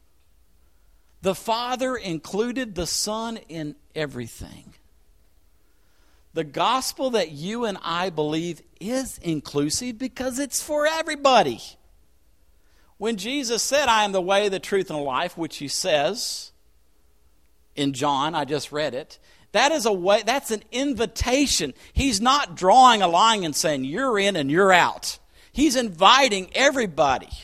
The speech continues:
to follow him, to know his truth,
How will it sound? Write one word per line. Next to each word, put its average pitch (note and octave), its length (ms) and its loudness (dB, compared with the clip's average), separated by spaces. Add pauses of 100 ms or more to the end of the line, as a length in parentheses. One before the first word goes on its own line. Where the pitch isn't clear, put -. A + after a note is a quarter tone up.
(1300)
to E3 100 -4
follow A#3+ 520 4
him, C#3 260 -4
to E3 140 -6
know A#3 340 0
his A3 220 -2
truth, C#3+ 680 -6